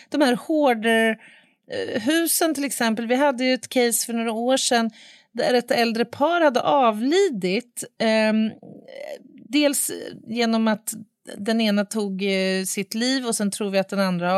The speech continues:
avlidit till följd av att den, den inte har fått i sig mat. I den här fastigheten fanns det massor med katter. Det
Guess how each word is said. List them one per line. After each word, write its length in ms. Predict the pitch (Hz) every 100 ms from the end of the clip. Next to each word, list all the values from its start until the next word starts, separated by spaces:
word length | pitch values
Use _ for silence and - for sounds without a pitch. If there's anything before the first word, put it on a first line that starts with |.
| 190
avlidit 340 | 175 170 170
till 100 | -
följd 280 | - 170 170
av 180 | 175 170
att 120 | 175
den, 320 | 180 - -
den 240 | 185 175
inte 240 | 180 170 170
har 80 | 160
fått 340 | - 156 -
i 120 | 147
sig 180 | 156 170
mat. 540 | 170 254 - _ - - _ - - - - -
I 180 | 285
den 160 | 349 339
här 80 | 254
fastigheten 500 | 254 233 226 202 208
fanns 180 | 214 196
det 100 | 233
massor 500 | 285 415 359 - 330
med 140 | 269
katter. 640 | - 226 _ - 160 151 - - _
Det 140 | 233